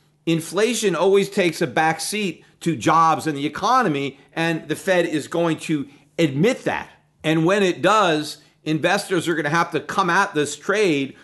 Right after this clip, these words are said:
from a whole new perspective. They're gonna be dumping U S dollars. They'll be dumping long-term treasuries, and they'll be buying gold and silver. And in fact, one place that you can also see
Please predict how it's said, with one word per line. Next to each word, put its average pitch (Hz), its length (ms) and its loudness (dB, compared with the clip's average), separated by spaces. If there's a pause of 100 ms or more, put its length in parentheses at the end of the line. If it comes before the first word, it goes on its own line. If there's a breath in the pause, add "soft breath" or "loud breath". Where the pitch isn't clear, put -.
(100)
from - 200 -2
a 131 80 0
whole 247 300 2
new 185 180 4
perspective. 113 800 -4 (100)
They're 170 160 2
gonna 165 160 0
be 135 120 -2
dumping 180 560 0
U 147 200 0
S 123 160 -2
dollars. 113 520 -2 (180 soft breath)
They'll 147 160 2
be 135 140 -2
dumping 190 500 0
long-term 135 560 0
treasuries, 139 720 0 (220 loud breath)
and 156 220 0
they'll 147 200 2
be 135 140 -2
buying 156 760 0 (300 soft breath)
gold 151 420 2
and 135 220 -4
silver. 143 440 -2 (180)
And 175 120 0
in 160 60 0
fact, 185 240 0
one 202 360 0
place 170 520 0 (300 soft breath)
that 147 180 0
you 147 100 -6
can 151 220 -4
also 175 560 0
see 131 800 -4